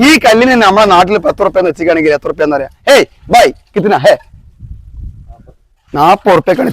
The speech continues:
ചാലീസ് റുപ്യ ഹിന്ദിയില്, ഫോർട്ടി റുപ്യ ഇംഗ്ലീഷില്, അറുപത് റുപ്യ അറബിയില് കൊണ്ടുവന്ന വെച്ച കല്ലാണ് ഈ കാണുന്നത്. നേരെ മറിച്ച് നമ്മളൊരു വീട് പണിക്കാണ് ഈ കല്ല് ഉപയോഗിക്കണമെങ്കിൽ ഈ കല്ല് വെച്ച് കെട്ടാൻ പാടില്ല. അങ്ങനെ വെച്ച് കെട്ടിക്കഴിഞ്ഞാൽ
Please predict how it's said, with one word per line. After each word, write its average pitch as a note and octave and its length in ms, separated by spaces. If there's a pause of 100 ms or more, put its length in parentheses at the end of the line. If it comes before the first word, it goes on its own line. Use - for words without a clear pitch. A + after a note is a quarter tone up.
ചാലീസ് G3 360
റുപ്യ E3 260
ഹിന്ദിയില്, D3 420 (420)
ഫോർട്ടി F#3 300
റുപ്യ F#3+ 240
ഇംഗ്ലീഷില്, D#3+ 500 (380)
അറുപത് F#3 380
റുപ്യ F3+ 220
അറബിയില് D3+ 400 (720)
കൊണ്ടുവന്ന D#3 260
വെച്ച F3 100
കല്ലാണ് C#3+ 300
ഈ C3+ 40
കാണുന്നത്. B2+ 420 (840)
നേരെ E3+ 260
മറിച്ച് G3 480
നമ്മളൊരു F3 320
വീട് E3 300
പണിക്കാണ് G3 440
ഈ F3+ 80
കല്ല് D#3+ 180
ഉപയോഗിക്കണമെങ്കിൽ D#3+ 520
ഈ G3 200
കല്ല് F3 260
വെച്ച് E3+ 140
കെട്ടാൻ D3+ 260
പാടില്ല. C#3 300
അങ്ങനെ D#3 240
വെച്ച് F3 200
കെട്ടിക്കഴിഞ്ഞാൽ F3 640